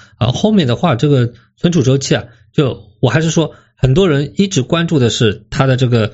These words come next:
算力多少，算力多少，算力多少，一直关注这个。我还是说你要去考虑带宽的。你如果就纯看算力，你要推理一下子，拿个C P U都能推理，你不需要说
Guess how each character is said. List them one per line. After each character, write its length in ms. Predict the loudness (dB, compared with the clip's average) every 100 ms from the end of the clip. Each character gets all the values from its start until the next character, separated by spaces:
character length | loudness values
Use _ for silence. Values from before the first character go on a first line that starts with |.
| _
算 320 | -6 -2 0
力 100 | 0
多 180 | 0 0
少， 160 | 0 -2
算 280 | -2 -2 0
力 80 |
多 160 | 0 0
少， 180 | 0 -2
算 220 | -2 0
力 80 | 2
多 160 | 2
少， 120 | 0 0
一 100 | -2
直 100 | 0
关 180 | 0 0
注 120 | 0
这 100 | -2
个。 140 | -4 -8 _ _
我 140 | 0
还 100 | 2
是 120 | 0
说 200 | 0 -2 -2 0
你 100 | 0
要 80 | 0
去 80 |
考 160 | -2 -2
虑 80 | 0
带 200 | -2 -4
宽 340 | -2 -2 -2
的。 140 | -6 -8 _ _ _ _ 0
你 60 |
如 160 | 2 2
果 140 | 0
就 200 | 0 -2
纯 220 | 0 -2 0
看 160 | -2
算 240 | -2 0 0
力， 80 |
你 100 | 0
要 80 | 0
推 200 | 0 0
理 120 | 0
一 40 | -2
下 180 | -2 -2
子， 100 | 0
拿 140 | 0
个 80 | 0
C 140 | -2
P 180 | -2 0
U 100 | 0
都 140 | 2
能 140 | 0 0
推 160 | 0
理， 100 | 0
你 80 | -2
不 160 | -4 -4
需 160 | -2
要 80 | 0
说 240 | 0 0